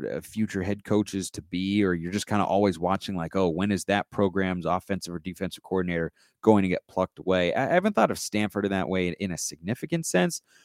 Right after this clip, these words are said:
They, they've had some good ones over the years, but I, I think assistant hires are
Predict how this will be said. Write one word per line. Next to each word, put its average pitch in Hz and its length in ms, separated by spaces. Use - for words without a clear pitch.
They, - 160
they've 202 180
had 233 200
some 165 140
good 147 180
ones 160 220
over 160 180
the 151 100
years, 151 320
but 147 200
I, 135 240
I 147 40
think 185 180
assistant 139 460
hires 113 440
are 98 260